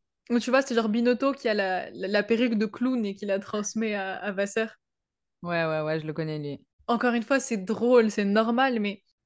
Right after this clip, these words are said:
Speaker 1: je veux quand même pas qu'on se mette en tête que Vasseur ne sert à rien, que Vasseur a raté sa tâche. C'est vraiment trois Grands Prix.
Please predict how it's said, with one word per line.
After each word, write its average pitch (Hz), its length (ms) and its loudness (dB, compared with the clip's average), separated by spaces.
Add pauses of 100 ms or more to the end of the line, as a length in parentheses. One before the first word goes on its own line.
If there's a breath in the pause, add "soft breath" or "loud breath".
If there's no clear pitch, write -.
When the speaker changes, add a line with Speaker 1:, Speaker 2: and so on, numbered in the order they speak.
Speaker 1:
je 214 80 -2
veux 226 140 2
quand 254 140 4
même 254 180 4
pas 285 160 4
qu'on 269 140 0
se 233 120 -4
mette 226 180 0
en 220 100 2
tête 277 300 0
que 233 100 -4
Vasseur 220 520 0
ne 208 80 -2
sert 202 220 -8
à 196 80 -4
rien, 247 360 2
que 233 80 -2
Vasseur 202 380 -2
a 202 80 -2
raté 190 280 -2
sa 196 200 -2
tâche. 254 340 2 (160)
C'est - 200 -6
vraiment 196 520 0 (600)
trois 202 300 0
Grands 190 240 -2
Prix. 208 360 -4